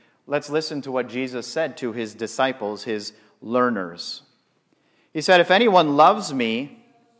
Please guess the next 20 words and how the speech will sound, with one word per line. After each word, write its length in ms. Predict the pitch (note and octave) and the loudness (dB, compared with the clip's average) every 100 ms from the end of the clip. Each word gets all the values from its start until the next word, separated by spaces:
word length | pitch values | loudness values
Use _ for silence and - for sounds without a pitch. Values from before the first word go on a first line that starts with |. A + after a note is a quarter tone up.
| _ | _
he 200 | D3 F#3 | -4 -2
will 500 | D3 C3+ C#3 C#3 - | 2 2 2 2 0
obey 400 | C3 C3 A#2+ A#2+ | -2 0 0 0
my 240 | B2 A#2+ | -2 -2
teaching." 500 | A#2 - F#3+ - F#2+ E2+ _ _ _ _ | -4 -8 -8 -8 -12 -12 _ _ _ _
And 100 | A#2 | -14
in 80 | A2 | -10
contrast, 600 | C#3+ F3 - C3+ A#2+ - - | -6 -6 0 0 0 -6 -18
contrast 500 | - - C#3+ C3 - | -20 -4 0 0 0
to 60 | |
that, 100 | B2+ | -2
he 60 | D3 | -2
says, 200 | D3 B2+ - - - | -4 -8 -10 -20 0
"Whoever 260 | D#3+ F3+ | 4 6
does 140 | D#3+ C3 | 6 2
not 360 | D3 D3+ - | 4 4 4
love 380 | C#3+ C3+ C3 A#2+ | 4 6 6 0
me 420 | B2+ B2+ F#3+ - _ _ _ _ _ _ _ | -4 -4 -6 -14 _ _ _ _ _ _ _
will 300 | B2+ E3 F3+ | 0 2 2
not 560 | F3 A3 C#3+ C#3 - | 0 2 2 -2 -10